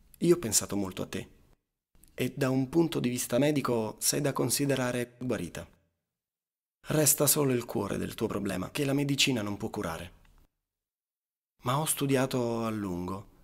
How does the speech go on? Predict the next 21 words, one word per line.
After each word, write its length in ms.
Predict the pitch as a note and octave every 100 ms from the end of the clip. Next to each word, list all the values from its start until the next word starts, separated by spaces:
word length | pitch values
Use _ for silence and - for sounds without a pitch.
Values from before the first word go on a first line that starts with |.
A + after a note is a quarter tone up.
| _
e 120 | - D3+
ho 120 | D3
individuato 680 | C#3+ D3 D3+ C#3+ G#2 A2+ B2+
le 100 | C3
coordinate 680 | C#3+ C#3+ D3 D#3 D#3+ D#3+ D3+
per 380 | - _ C#3 B2
risolvere 480 | A#2 B2+ B2+ A#2
il 100 | A#2
tuo 140 | A#2 A#2
problema 420 | A#2 A#2 A2+ A2
alla 120 | G2+
radice. 460 | F#2+ E2+ F2+ - - - _ _ _ _ _ _ _ -
Esso 300 | - C3 -
non 140 | C3 A2
si 120 | -
ripresenterà 540 | G#2+ G#2 G#2 G#2+ -
mai 140 | G#2 G2+
più. 220 | - F2 - _ _ _ _ _ _ _ _ _ - -
Finalmente 680 | - C3 A#2 F#2 E2 D#2
noi 200 | D#2 D#2+
due 460 | D#2 D2+ D2+ C3 -